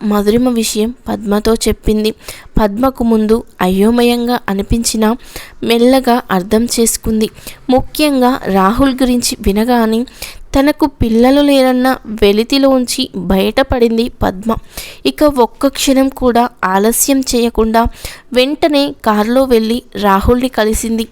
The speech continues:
హాస్టల్లో ఉన్న రాహుల్ లగేజీని కారులో పెట్టించి రాహుల్ని తనతో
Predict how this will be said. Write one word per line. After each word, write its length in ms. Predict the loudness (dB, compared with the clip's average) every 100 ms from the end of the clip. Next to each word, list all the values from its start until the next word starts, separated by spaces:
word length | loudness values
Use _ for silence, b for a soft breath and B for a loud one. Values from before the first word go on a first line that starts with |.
| B B B B
హాస్టల్లో 640 | 0 2 0 0 2 2
ఉన్న 320 | 2 2 0 0
రాహుల్ 440 | 0 0 2 2 2
లగేజీని 640 | 2 2 0 0 -2 -2 -6 B B -14
కారులో 440 | -2 0 2 2 2
పెట్టించి 760 | 0 -2 -2 -2 -2 -4 -6 B B B 0
రాహుల్ని 580 | 0 2 2 2 0 -2 -2
తనతో 320 | 0 2 0